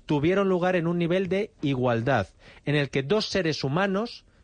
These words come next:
con independencia de los roles personales y sociales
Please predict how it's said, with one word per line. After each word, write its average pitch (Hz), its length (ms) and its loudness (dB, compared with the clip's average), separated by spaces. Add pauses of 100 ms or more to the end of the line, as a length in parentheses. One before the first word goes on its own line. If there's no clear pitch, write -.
con 160 160 0
independencia 151 880 0
de 127 120 0
los 117 160 0
roles 196 340 0
personales 156 720 -2 (240)
y 165 120 -4
sociales 143 680 -2